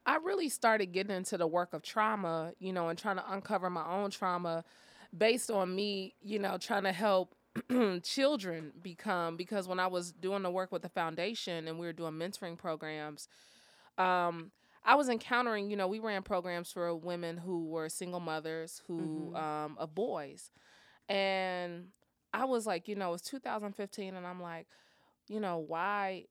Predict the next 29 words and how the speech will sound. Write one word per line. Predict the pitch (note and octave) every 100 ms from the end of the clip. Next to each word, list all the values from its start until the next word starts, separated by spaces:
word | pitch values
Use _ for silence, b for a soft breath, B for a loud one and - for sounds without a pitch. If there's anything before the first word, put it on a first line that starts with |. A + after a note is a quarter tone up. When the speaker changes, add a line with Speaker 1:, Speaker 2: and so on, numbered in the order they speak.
| _ _
Speaker 1:
are | F3 E3+
we | F3+ F3
reacting, | F3 E3 E3+ F#3+ - E3 D#3+ D#3+ E3
you | E3+ E3+
know, | E3
and | D#3
doing | D#3+ F3+ F3
some | - E3+
of |
the | D#3
things | E3+ D#3+
that | D#3+
we're | D3+
doing | D#3 D#3+
in | D3+
our | C#3+
family | - F3+ A3+ D#3+
structures, | - D3 C#3 - E2 C3+ -
you | D#3+
know, | D#3+ D3+ D3
as, | G#2 D3+ D3+ C#3+ -
as | D#3+
Black | E3 D3 C#3+
people? | - B3 - D3+
And | D#3
I |
was | D3+
like, | D#3
"What's, | D#3 F3